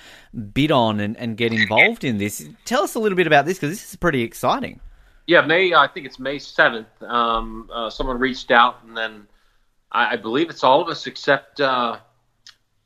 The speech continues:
Speaker 2: two or three, and, and, and the last person said, "Well, we have enough. That's all we need." So,
Speaker 1: <laughs>
Speaker 2: um, I think it's gonna be a big, a good group of about twelve, if not fifteen of us.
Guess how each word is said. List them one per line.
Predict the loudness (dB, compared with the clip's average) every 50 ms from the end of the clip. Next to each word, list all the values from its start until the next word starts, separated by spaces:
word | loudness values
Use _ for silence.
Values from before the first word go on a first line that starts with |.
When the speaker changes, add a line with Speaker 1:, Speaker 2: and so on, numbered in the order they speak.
| _ _ _ _ _ -8
Speaker 2:
two | -2 0 2 4
or | 4 2
three, | 2 0 2 4 4 4 4 2
and, | -2 -4 -4 -8 -14 -14 -10
and, | -6 -6 -6 -6 -8 -10 -10 -10
and | -10 -10 -10 -12 -16 -20 _ -20 -20 -20 -10 -4
the | 0 2
last | 4 6 6 4 2 2
person | 2 2 2 0 -2
said, | -8 -8 -8 -6 -2
"Well, | 0 0 0 0 -2
we | -6 -2
have | -2 -2 -2 0
enough. | 2 4 4 2 2 -2 _ _ -12
That's | -8 -4 -2
all | -2 -2
we | -2 -4
need." | -6 -6 -8 -8 _ _ _ _ _ _ -10 -8 -6 -4 -2 0
So, | 2 4 4 4 2 0
Speaker 1:
<laughs> | 0 0
Speaker 2:
um, | 2 2 0 0 -2
I | -2 -4 -4
think | -4 -6 -8
it's | -8 -8
gonna | -10 -10 -8
be | -6 -6
a | -6
big, | -4 -6 -6 -6 -8 -10
a | -10 -6
good | -4 -2 -4 -4 -4
group | -2 -2 -2 -2 -4
of | -8
about | -4 2 2 2 2 2 -2
twelve, | -14 -6 -2 2 2 4 2 2 -2 -4 -8
if | -12 _ -4
not | -2 -2 -2 -2 _
fifteen | -6 -6 -6 -6 -10 -10 -6 -6
of | -4 -4 -4
us. | -4 -6 -6 -10 -16